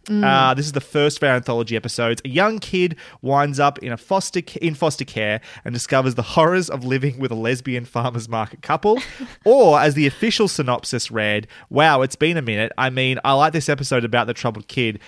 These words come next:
Speaker 2: but we waited fifty years for this." I don't know if you've ever read these, but the official episode recaps are fucking hilarious.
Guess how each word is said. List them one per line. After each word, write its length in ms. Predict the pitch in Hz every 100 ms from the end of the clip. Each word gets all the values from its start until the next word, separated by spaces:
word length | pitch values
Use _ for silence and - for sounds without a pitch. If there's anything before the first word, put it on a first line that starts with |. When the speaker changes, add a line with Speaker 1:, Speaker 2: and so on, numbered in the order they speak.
| -
Speaker 2:
but 60 | 117
we 100 | 131
waited 260 | 120 120
fifty 280 | - 123 113
years 240 | 104 117
for 80 | -
this." 300 | 139 196 - - - - -
I 160 | 147 180
don't 100 | 226
know 60 |
if 80 | 226
you've 120 | 208
ever 100 | 180
read 220 | 117 113
these, 260 | 107 101 104
but 140 | 127
the 200 | 120 123 -
official 400 | - 170 - 190
episode 320 | 123 127 120
recaps 480 | 110 107 - 107 -
are 320 | - 104 104
fucking 360 | - - 113 120
hilarious. 760 | 104 98 95 85 65 - -